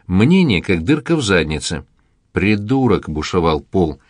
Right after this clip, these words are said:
«Я твои яйца на вертел намотаю». «Можешь на них повеситься», договорил за него Чак и нажал отбой.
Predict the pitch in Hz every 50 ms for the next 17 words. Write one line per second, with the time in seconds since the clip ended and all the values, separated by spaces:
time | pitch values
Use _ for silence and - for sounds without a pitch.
0 | _ _ _ _ _ _ _ 87 92 95 - - 104 113 117 120 123 120 107 90
1 | - - 101 110 120 123 123 123 113 90 - - 98 92 92 90 90 95 92 85
2 | - 98 90 87 82 80 78 - _ _ _ _ _ _ _ _ _ _ _ -
3 | 85 82 87 87 87 87 - - 101 95 98 95 87 - - 110 104 104 107 110
4 | 104 - - 80 - - - 76 71 - _ _ _ _ _ _ _ _ _ -
5 | 71 80 82 82 82 82 82 82 78 76 82 85 85 87 85 85 90 87 - 151
6 | 147 143 - - _ _ _ _ _ _ 135 160 170 139 107 98 120 117 113 98
7 | 76 73 76 76 73 67